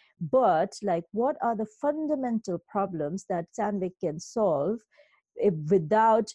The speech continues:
sacrificing any of the core, uh, things? Because at the end of the day, you need to continue to generate revenue. You need to continue to, to do the things. So without sacrificing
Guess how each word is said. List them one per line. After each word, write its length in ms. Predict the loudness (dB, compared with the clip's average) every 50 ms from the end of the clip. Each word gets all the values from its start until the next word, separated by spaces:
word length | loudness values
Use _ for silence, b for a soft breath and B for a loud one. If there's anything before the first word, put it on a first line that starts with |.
| _ _ -20
sacrificing 1000 | -4 -2 0 0 0 -2 -4 -6 -2 0 2 4 4 4 2 2 0 -2 -2 -2 -2
any 320 | 0 0 2 2 2 2
of 220 | 2 2 0 0 -2 -6 _
the 140 | -4 -4 -4 -6 _ -14
core, 640 | -16 -6 0 4 6 6 8 8 8 8 6 6 2 -2 -8 _ _ -2
uh, 240 | 0 0 2 0 0 -2 _
things? 280 | -2 -2 -2 -2 -2
Because 240 | -2 0 0 2 2
at 100 | 2 2
the 80 | 2 2
end 140 | 2 2
of 100 | 0 -2
the 80 | -2 -2
day, 100 | 0 0
you 160 | 0 2 2
need 220 | 0 0 0 -2 -4
to 100 | -6 -8
continue 400 | -4 -6 -6 -4 -4 -4 -6 -6
to 100 | -6 -6
generate 460 | -6 -6 -4 -4 -6 -6 -6 -6 -4
revenue. 460 | -4 -4 -2 -4 -6 -8 -12 -14 -16 -18 b b b b b b _
You 140 | 0 0 2
need 220 | 2 0 0 -2 -6
to 60 | -6
continue 460 | -4 -4 -4 -4 -4 -4 -4 -2 0
to, 120 | 0 0 -2 0 -2
to 140 | -2 -2 0
do 220 | 2 2 0 0
the 140 | 0 -2 -4 -2
things. 280 | 0 0 0 -2 -4
So 80 | -4 -2
without 380 | -2 0 0 0 0 -2 -2
sacrificing 760 | -4 -6 -8 -8 -8 -8 -12 -10 -8 -6 -6 -6 -6 -6 -8